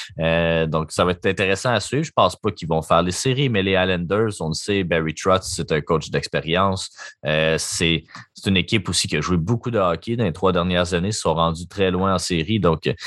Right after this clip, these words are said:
c'est, c'est, ça devient fatigant un petit peu. Une autre équipe peut-être qui surprend, euh, les Flames. Les Flames, mon Dieu, qui, euh, euh, dominent la division Pacifique devant les Golden Knights et devant les Kings de Los Angeles. Donc, c'est aussi une autre grosse surprise.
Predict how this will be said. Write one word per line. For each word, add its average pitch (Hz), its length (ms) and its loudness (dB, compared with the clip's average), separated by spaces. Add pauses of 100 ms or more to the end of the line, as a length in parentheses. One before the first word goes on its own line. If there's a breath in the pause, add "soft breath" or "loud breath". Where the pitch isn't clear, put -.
(160 loud breath)
c'est, 73 280 2
c'est, - 220 -4
ça - 160 -4
devient 87 240 0
fatigant 87 400 0
un 90 100 0
petit - 140 -12
peu. 143 200 2 (160)
Une 117 80 0
autre 143 120 2
équipe 151 260 0
peut-être 151 280 0
qui - 100 -6
surprend, 131 720 0
euh, 95 320 0 (160)
les 98 100 0
Flames. 127 400 2 (220)
Les 92 140 2
Flames, 123 440 0
mon 92 160 0
Dieu, 101 180 -2
qui, 90 380 -2
euh, 82 140 4 (360 loud breath)
euh, 78 100 2
dominent 113 340 2
la 95 100 2
division 95 360 -2
Pacifique - 680 -2 (160)
devant 117 560 0
les 104 220 -2
Golden 95 420 0
Knights 98 460 0
et 95 360 0
devant 104 340 0 (100)
les 98 160 -2
Kings 143 320 0
de 113 80 0
Los 101 200 0
Angeles. 95 680 0
Donc, 101 200 2
c'est - 160 -2
aussi 110 300 0
une 95 140 2
autre 98 300 0
grosse 98 320 0
surprise. 175 440 0